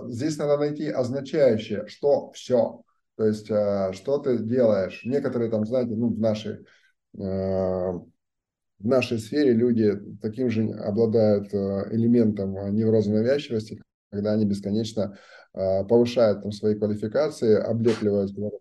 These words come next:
вы сказали, сертификатами, то есть у них бесконечная учёба. Вот, вот здесь выучусь и начну, вот здесь выучусь и заявлю. Вот здесь это бесконечный невроз навязчивых состояний,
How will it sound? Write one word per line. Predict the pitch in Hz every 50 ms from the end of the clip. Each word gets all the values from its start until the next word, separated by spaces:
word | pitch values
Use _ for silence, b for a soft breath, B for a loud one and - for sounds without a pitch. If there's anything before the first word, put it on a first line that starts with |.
| -
вы | 107
сказали, | 104 - 110 107 110 110 104 104
сертификатами, | - - 110 104 - - 104 - 117 117 131 143 156 151 135 117 107
то | 117
есть | 117 113 123
у | 123
них | 127 120 113
бесконечная | 113 110 110 123 123 127 120 - 123 120
учёба. | 120 120 - 143 127 107 101 92 95
Вот, | 104 107 104
вот | 110 110 123 117 127 120
здесь | 117 135 135 120 -
выучусь | 123 135 160 180 175 175 - 120 113 -
и | 127
начну, | 120 120 117 - - 117 107 98 - B B B B B -
вот | 113 113
здесь | 127 127 117 120
выучусь | 123 131 151 160 156 - 143 131 -
и | - 120
заявлю. | 104 117 127 127 120 117 110 101 101
Вот | 107 107 101
здесь | 117 113 113 - -
это | - 127 113 120 123
бесконечный | 120 123 120 - 135 139 143 127 113 - - 113
невроз | 113 113 113 120 123 117 110 -
навязчивых | 113 113 113 110 - - 107
состояний, | 107 - 107 110 - 123 127 143 147 143 127 123 B